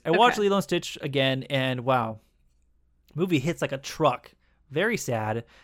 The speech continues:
Speaker 1: very fun, just super sentimental. I think because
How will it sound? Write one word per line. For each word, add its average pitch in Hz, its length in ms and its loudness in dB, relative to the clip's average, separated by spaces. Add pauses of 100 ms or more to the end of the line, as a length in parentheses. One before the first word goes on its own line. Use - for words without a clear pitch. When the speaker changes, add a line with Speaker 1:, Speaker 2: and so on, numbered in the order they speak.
(180)
Speaker 1:
very 180 340 0
fun, 113 460 -6 (460)
just - 260 -12 (320)
super 247 320 -6
sentimental. 202 840 0
I 180 100 0
think 233 200 -10
because 175 640 0